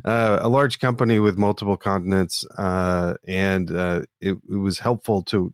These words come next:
to, to do this model. So what is he talking about? So one of the things he talks about is, um, the perfect commit. So we don't, we don't really,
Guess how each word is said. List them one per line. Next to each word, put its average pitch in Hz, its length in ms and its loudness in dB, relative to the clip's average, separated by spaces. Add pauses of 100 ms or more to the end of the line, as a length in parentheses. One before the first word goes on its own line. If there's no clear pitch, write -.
to, 87 200 -6 (220)
to 101 120 0 (140)
do 127 160 4
this 101 240 2
model. 80 340 -2
So - 160 -2
what 131 160 2
is 127 80 0
he 110 120 0
talking 82 360 -4
about? 73 280 -14 (560)
So 120 340 4 (300)
one 131 200 4
of 170 80 6
the 151 100 4
things 117 360 2
he 107 220 0
talks 107 320 0
about 98 280 2
is, 101 480 4
um, 95 440 2 (200)
the 110 140 0
perfect 117 400 0
commit. 92 380 0
So 110 320 2 (320)
we 110 180 2
don't, 147 260 2 (100)
we 120 140 2
don't 151 280 4
really, 123 600 4